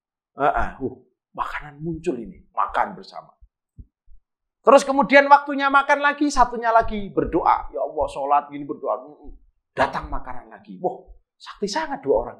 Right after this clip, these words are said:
ini. Wah, tiba waktunya siapa? Bajal Haban. Pening dia itu. "Waduh, macam mana ini? Saya, aduh, yang lain boleh cari makan, saya macam mana?" Akhirnya tanya, "Tuhan, tadi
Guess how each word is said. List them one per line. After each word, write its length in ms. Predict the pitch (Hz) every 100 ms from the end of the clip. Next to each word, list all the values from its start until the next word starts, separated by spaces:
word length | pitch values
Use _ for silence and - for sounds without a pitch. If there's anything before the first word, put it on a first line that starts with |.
| 190
ini. 120 | 185 _ _ _ _ _ -
Wah, 240 | 247 -
tiba 400 | 277 208 185 190
waktunya 560 | 240 202 - 165 147 185
siapa? 480 | 156 156 240 381 - _ _ _
Bajal 280 | 180 170 185
Haban. 400 | 185 185 131 -
Pening 320 | 311 381 392
dia 240 | 294 196 165
itu. 160 | 156 117 - - - _
"Waduh, 340 | - - - 101
macam 280 | 113 - - 160
mana 400 | 175 - 185 208
ini? 240 | 202 202 - - -
Saya, 400 | - - - -
aduh, 160 | - - - - -
yang 160 | 143 151
lain 400 | 160 185 147 151
boleh 240 | 165 160
cari 240 | 156 165
makan, 300 | 156 143 220 214
saya 240 | 196 220
macam 300 | 208 208 202
mana?" 300 | 208 208 175
Akhirnya 260 | 262 262 262
tanya, 280 | 240 208 147 - - -
"Tuhan, 220 | 143 147 - - - - -
tadi 220 | 151